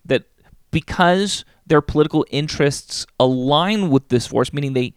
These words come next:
they hate Trump or they're more progressive or whatever, it doesn't, they're like, "Whatever, that's okay." Or they're, they're not gonna believe it, or they're not gonna look into the evidence. They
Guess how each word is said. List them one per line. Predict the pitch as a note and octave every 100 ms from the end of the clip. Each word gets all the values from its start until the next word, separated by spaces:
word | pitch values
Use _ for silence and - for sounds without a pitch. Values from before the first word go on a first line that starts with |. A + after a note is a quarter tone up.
| _
they | -
hate | C#3 C3
Trump | - B2+ C3
or | C3
they're | B2
more | B2+
progressive | B2 - C3 B2+ B2 A#2
or |
whatever, | B2 D#3+ C#3 A#2 - - - - - - - _ _
it | C#3
doesn't, | E3 D#3 C#3 -
they're | C#3
like, | C3+ C3
"Whatever, | C3+ G#2+ C#2 - -
that's | A#2+ A#2+
okay." | - G#2 G#2+
Or | B2 C3+
they're, | B2 C#3 C3+ -
they're | B2 B2+
not | B2
gonna | B2 B2
believe | B2 B2 B2+
it, | B2+
or | B2+
they're | C3
not | C3
gonna | B2+
look | B2+ C3+
into | B2
the | B2
evidence. | A#2+ A#2 A#2+ G#2 - _ - _ _ _ _ -
They | B2 D3